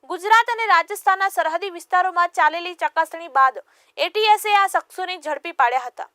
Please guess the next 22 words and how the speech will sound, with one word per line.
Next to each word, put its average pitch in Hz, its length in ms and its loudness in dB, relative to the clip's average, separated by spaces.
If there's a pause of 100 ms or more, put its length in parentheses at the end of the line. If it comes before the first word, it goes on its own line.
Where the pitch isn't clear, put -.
(280)
તેઓ 262 220 -2
ભારતમાં 302 680 -2
કન્ટ્રી 302 360 -4
વિરુદ્ધ 339 320 -10
ગંભીર 311 440 -8
ષડયંત્ર 311 520 -6
માટે 302 240 -4
તૈયારીમાં 294 640 -6
હતા. 302 260 -2 (340)
એવી 403 200 -2
મહત્વની 415 520 0
માહિતી 359 440 0
એ 359 80 -6
ટી 359 160 -8
એસ 359 180 -8
ને 370 80 -10
મળતા 330 320 -2
તાત્કાલિક 330 540 -2
કાર્યવાહી 294 440 0
કરવામાં 262 500 -4
આવી 247 160 -8
હતી. - 260 -20